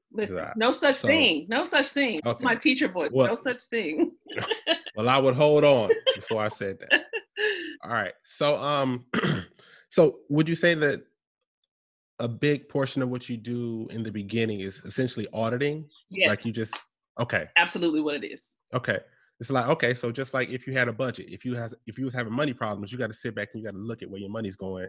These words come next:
Speaker 2: and then you
Speaker 1: Yeah.
Speaker 2: can kinda figure it out.
Speaker 1: Yeah.
Speaker 2: Okay. How big of a shock is it to a lot of teachers to see that breakdown of where they think the time is going? Because it seems like it's, it would be very different from what they think is going on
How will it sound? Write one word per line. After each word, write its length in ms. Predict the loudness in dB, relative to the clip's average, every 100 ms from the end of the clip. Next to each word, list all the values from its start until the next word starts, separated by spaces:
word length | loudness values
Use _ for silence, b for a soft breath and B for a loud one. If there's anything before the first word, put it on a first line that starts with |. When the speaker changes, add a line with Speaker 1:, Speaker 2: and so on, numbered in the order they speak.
| -12
Speaker 2:
and 160 | -14 -4
then 320 | -2 0 0
you 120 | 0
Speaker 1:
Yeah. 60 | 0
Speaker 2:
can 160 | -2 -8 _ -8
kinda 160 | -8 -6
figure 220 | -6 -2
it 40 | -2
out. 140 | -2 -6 -2
Speaker 1:
Yeah. 180 | -2 -2
Speaker 2:
Okay. 380 | -4 -2 -2 -4 _ _ _ _
How 160 | 0 2
big 180 | 2 2
of 80 |
a 40 | -2
shock 360 | 0 0 0
is 200 | -2 -2
it 180 | -4 -8
to 160 | -6 -4
a 20 |
lot 220 | 0 0
of 80 | -2
teachers 480 | -4 -10 -8 -12 -12 -8
to 160 | -8
see 340 | -8 -8 -6 -4
that 280 | -4 -6
breakdown 640 | -8 -6 -6 -8 -8 -8 -10
of 160 | -10 -8
where 320 | -2 -2 -2
they 140 | -4
think 260 | -6 -8 -10
the 80 | -10
time 300 | -6 -6 -8
is 100 | -8
going? 380 | -4 -4 -6 -12 _ _
Because 280 | -12 -10 -10
it 100 | -14
seems 400 | -8 -6 -6 -8
like 320 | -4 -4 -6 _ _ _ _ _ _
it's, 220 | -2 -2 -4
it 80 | -4
would 180 | -4 -4
be 120 | -6
very 640 | -4 -2 -2 -2 -4 -10 -16 _ _ _
different 380 | -4 -4 -8 -8
from 160 | -6
what 160 | -4 -4
they 140 | -6
think 320 | -6 -4 -4 -4
is 120 | -4
going 340 | 0 2 4
on 320 | 4 4 2